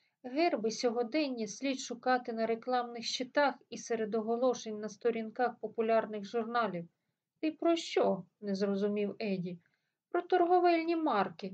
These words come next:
пояснив він. Того літа Франциско було п'ятнадцять.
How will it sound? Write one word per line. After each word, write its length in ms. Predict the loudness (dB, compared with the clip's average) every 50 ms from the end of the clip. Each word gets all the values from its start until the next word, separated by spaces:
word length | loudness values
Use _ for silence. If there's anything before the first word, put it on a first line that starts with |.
| -10 -10 -2
пояснив 580 | 0 0 0 0 -2 -4 -6 -2 0 0 0 2
він. 300 | 2 2 0 0 -2 -6 _ _ _ _ _ _ _
Того 280 | 0 0 0 0 0 -2
літа 340 | 0 0 -2 -2 -2 -4 -4
Франциско 720 | -2 -2 -4 -4 -4 -2 -2 -2 -2 -2 -4 -4 -4 -2
було 300 | -2 0 2 2 2 2
п'ятнадцять. 800 | 0 -2 -4 -4 -4 -6 -6 -4 -4 -4 -4 -8 -12 -20 -20